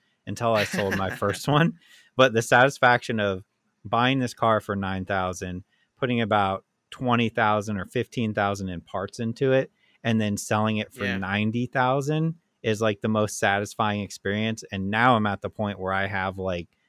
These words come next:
Speaker 1: two hundred thousand dollars, and I'm going to the auctions, and they're not name brand cars, but being like,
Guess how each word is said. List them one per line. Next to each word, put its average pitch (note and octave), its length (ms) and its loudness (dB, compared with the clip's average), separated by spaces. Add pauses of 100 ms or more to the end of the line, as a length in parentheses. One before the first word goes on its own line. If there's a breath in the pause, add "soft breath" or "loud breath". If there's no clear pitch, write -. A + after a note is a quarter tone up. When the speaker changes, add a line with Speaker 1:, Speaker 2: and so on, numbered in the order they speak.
(180)
Speaker 1:
two C#3+ 160 0
hundred A2 280 2
thousand G2 380 0
dollars, F#2 580 0 (400 soft breath)
and A2 100 0
I'm G#2+ 140 0
going A2 260 4
to A2 120 0
the G#2 120 2
auctions, G2 520 0
and F#2+ 300 -8
they're E3+ 140 2
not B2 220 4
name G#2 280 0
brand A2 320 0
cars, G#2+ 360 2
but F2+ 240 -10
being G2 260 -4
like, F2+ 400 -6